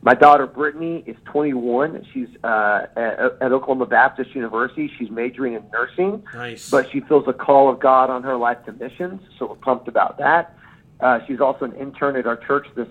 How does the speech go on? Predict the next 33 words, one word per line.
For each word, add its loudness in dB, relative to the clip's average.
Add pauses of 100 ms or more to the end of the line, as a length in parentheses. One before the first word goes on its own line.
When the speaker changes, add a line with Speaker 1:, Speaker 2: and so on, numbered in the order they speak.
Speaker 1:
summer. -2 (400)
Uh, 4
then 0
there's 0
Caleb. 4
He's -8
twenty, -2 (220)
and, -6
uh, -2
he's -2
a -12
sophomore 4
at -8
Rose 4 (100)
State -4
College, 4 (420)
uh, -6 (240)
Speaker 2:
Nice. -4
Speaker 1:
which -12
is -10
kind -2
of 0
a, 2
a -2
smaller 0
school 2
in -10
Midwest, 0 (400)
Speaker 2:
Yep. 0
Speaker 1:
Midwest 2
City, -4
where -6
he's, -18